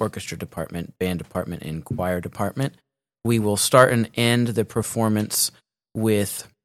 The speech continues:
a group piece. Uh, we'll begin with a song called Christmas on Broadway.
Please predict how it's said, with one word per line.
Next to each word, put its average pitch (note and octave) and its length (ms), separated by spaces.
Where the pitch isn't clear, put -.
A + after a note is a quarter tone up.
a A2 260
group A#2+ 460
piece. E3 440
Uh, G#2 280
we'll F#2+ 140
begin A2+ 400
with G#2+ 240
a G2 240
song G#2+ 300
called G2 640
Christmas C3+ 340
on A#2+ 220
Broadway. G2+ 640